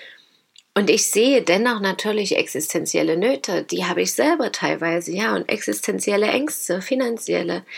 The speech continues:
was auch immer, das geht mir genauso. Und nicht nur seit der Corona- oder nicht seit der Corona-Krise, sondern auch schon vorher. Und genau deswegen kann ich das gut nachvollziehen und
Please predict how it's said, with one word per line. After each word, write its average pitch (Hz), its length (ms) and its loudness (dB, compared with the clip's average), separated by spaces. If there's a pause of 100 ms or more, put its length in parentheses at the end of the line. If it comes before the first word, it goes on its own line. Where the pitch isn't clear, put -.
(240)
was 220 140 -2
auch 226 160 -2
immer, 220 220 0
das 190 240 -6
geht - 240 -4
mir 208 100 0
genauso. 202 600 2
Und 185 160 0
nicht 240 240 2
nur 226 240 2
seit 185 240 -2
der 180 100 -4
Corona- 214 920 -6
oder 156 280 -6 (460)
nicht 208 180 0
seit 185 200 2
der 170 100 2
Corona-Krise, 185 800 -2
sondern 160 340 0
auch 170 200 0
schon 151 400 -2 (640)
vorher. - 460 0 (1600)
Und 208 120 2
genau 220 260 6
deswegen 269 640 4
kann 208 160 0
ich 269 160 2
das 208 200 -2
gut 202 200 -4
nachvollziehen 190 840 0
und 190 280 -4